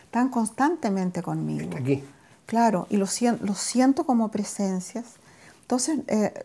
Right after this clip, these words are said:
Speaker 1: mi espiritualidad, y tengo un, un, lo que llamamos un grupo de oración, que en el fondo somos seis mujeres que nos juntamos porque creemos que hay algo más, pero no sabemos qué. Y venimos de diferentes,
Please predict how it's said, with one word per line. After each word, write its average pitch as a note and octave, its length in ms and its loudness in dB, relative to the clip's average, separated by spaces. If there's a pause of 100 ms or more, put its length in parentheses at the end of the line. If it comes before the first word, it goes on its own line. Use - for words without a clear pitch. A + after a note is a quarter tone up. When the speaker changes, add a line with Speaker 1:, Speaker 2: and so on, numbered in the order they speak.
(100)
Speaker 1:
mi A3 200 4
espiritualidad, G#3 960 2
y G3+ 80 0
tengo A#3 260 6
un, A3+ 160 6
un, G3+ 200 0
lo F3 120 -2
que F3 140 0
llamamos F3 400 4
un F#3+ 80 2
grupo F#3 320 2
de E3+ 80 4
oración, D#3+ 580 -2 (640)
que F#3 100 4
en F#3 60 8
el F3+ 120 4
fondo F#3+ 320 4
somos E3+ 340 -2
seis G3 240 4
mujeres G3 460 2
que F#3 100 -2
nos F3 140 -2
juntamos F#3 500 0
porque F#3+ 260 -8
creemos G3 440 2
que - 100 -4
hay F#3 140 2
algo F3+ 220 2
más, - 420 2 (240)
pero F#3 120 2
no F#3 80 4
sabemos F#3+ 520 -2
qué. E3+ 260 -2 (480)
Y F3+ 60 4
venimos A3 400 6
de A3 140 6
diferentes, G3 840 0